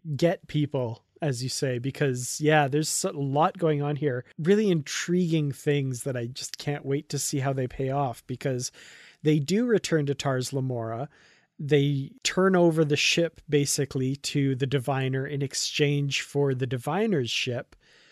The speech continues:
And of course, predictably, uh, the Diviner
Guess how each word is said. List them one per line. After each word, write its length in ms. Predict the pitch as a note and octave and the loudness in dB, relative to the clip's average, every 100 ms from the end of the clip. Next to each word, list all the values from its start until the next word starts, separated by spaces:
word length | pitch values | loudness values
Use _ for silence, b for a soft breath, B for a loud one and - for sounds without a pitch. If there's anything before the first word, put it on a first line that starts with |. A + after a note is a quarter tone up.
| b b b | b b b
And 160 | G3 A3+ | 2 4
of 160 | A3 - | 2 2
course, 640 | C4 G#3+ B2 B2 - - - | 4 4 4 -2 -4 -6 -4
predictably, 1040 | - E3+ A3+ A3 - F3 C3 B2+ A2+ C3+ b b b b b - | 0 4 4 2 4 4 4 0 -2 -6 b b b b b -4
uh, 220 | C#3 C3+ | -2 0
the 140 | C3+ C#3+ | 0 0
Diviner 920 | D3+ C3 D3 C#3+ C#3 C3+ B2+ B2+ | 2 2 2 2 0 0 -2 -4